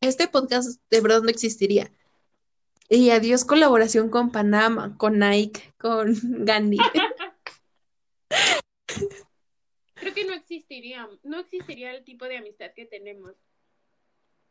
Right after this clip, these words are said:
Speaker 2: No.
Speaker 1: Mm-mm.
Speaker 2: ¿Por qué?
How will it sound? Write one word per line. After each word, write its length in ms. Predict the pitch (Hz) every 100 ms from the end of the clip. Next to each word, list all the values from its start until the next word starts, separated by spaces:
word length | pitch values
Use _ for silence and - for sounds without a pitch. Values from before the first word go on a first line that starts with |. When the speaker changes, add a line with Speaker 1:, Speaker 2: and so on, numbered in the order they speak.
| _ -
Speaker 2:
No. 360 | 247 233 208 _ _ _ _ -
Speaker 1:
Mm-mm. 420 | 240 208 214 214 - _ -
Speaker 2:
¿Por 200 | 269 269
qué? 300 | 247 240